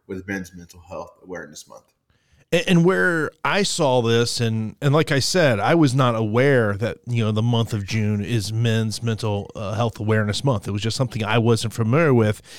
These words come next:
Speaker 2: And it was a clip that I saw on TikTok, and it was from the Pivot Podcast, which is a podcast that I would say I don't watch every episode, but, or listen to every episode, but I, I take in majority of the episodes.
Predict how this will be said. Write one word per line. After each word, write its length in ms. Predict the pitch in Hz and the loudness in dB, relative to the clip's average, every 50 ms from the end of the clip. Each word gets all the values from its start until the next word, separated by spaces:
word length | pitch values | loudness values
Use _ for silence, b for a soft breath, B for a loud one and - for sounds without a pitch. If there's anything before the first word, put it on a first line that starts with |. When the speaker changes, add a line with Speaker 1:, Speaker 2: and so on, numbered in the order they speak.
| B B B B B B - | B B B B B B -2
Speaker 2:
And 300 | 139 135 127 127 123 127 | 0 0 2 0 0 0
it 140 | 127 139 | 0 -2
was 320 | 139 135 135 135 135 131 117 | 0 2 4 4 4 4 2
a 120 | 123 117 | 2 -2
clip 320 | 113 - - 147 147 143 - | -2 0 0 0 0 2 2
that 100 | 139 120 | 0 2
I 60 | 120 | 2
saw 220 | - - 147 127 | 2 2 2 2
on 180 | 113 113 110 104 | 2 2 0 -2
TikTok, 640 | - - 175 180 - - 139 113 107 110 104 - 104 | -2 -2 -2 -2 0 0 0 2 2 0 0 -2 -2
and 260 | 113 113 110 110 107 | -2 0 0 -2 -2
it 180 | 90 120 117 | -2 -4 -2
was 140 | 113 123 117 | -2 -2 -4
from 380 | - - - 113 107 110 110 104 | -4 -4 -4 -2 -2 0 0 -2
the 80 | 107 | -2
Pivot 340 | 123 127 151 175 196 196 - | 0 0 0 0 0 -2 -4
Podcast, 640 | - 113 107 98 98 - - 104 101 110 135 131 - | -2 -2 -2 -2 -2 -2 -2 -2 -2 0 -2 -2 -4
which 160 | 131 117 - | -6 -6 -4
is 80 | 113 113 | -2 -4
a 60 | 117 | -4
podcast 540 | - - 135 135 135 - - 135 131 127 - | -2 0 0 0 0 0 0 0 0 0 0
that 180 | 147 131 120 B B B B B B B | 0 0 0 B B B B B B B
I 100 | - 220 | 0 0
would 140 | 240 240 - | 2 2 0
say 160 | - 196 175 | 0 0 0
I 160 | - - 160 | 0 0 2
don't 340 | 165 175 165 160 151 135 - _ | 4 4 4 4 4 2 -2 _
watch 480 | - 120 117 139 135 131 123 120 - - - _ | -12 -2 0 2 2 2 0 -2 -4 -12 -8 _
every 360 | 117 113 123 135 147 143 151 | -2 -2 0 2 4 4 4
episode, 480 | 156 160 160 165 - - 202 196 190 165 | 4 2 -2 -6 0 2 2 2 2 2
but, 240 | 147 135 131 131 - | 4 4 4 2 2
or 240 | - - 143 135 113 | 2 2 2 2 2
listen 300 | 113 120 135 - - 175 | 2 0 0 0 -2 -2
to 60 | 123 | -2
every 180 | 113 165 160 170 | 0 0 2 2
episode, 260 | 185 - - 226 247 | 0 2 0 -2 0
but 160 | 311 311 - - | 0 -2 -2 0
I, 240 | - 185 180 160 139 131 - | 0 0 2 2 0 -2 -2
I 100 | - 156 | -2 -2
take 400 | 151 - - 175 170 160 165 - | -2 -2 0 0 0 0 -2 -2
in 320 | 160 160 160 151 135 120 117 - | 0 2 2 2 0 0 -2 -2
majority 600 | 151 196 202 147 - 196 202 226 214 165 147 127 | 0 0 0 0 0 2 2 4 4 4 2 2
of 100 | 113 104 | 0 0
the 160 | 98 101 101 | -2 -4 -4
episodes. 580 | 98 95 - - - - - - 78 - - | -4 -6 -6 -10 -10 -8 -10 -10 -12 -12 -14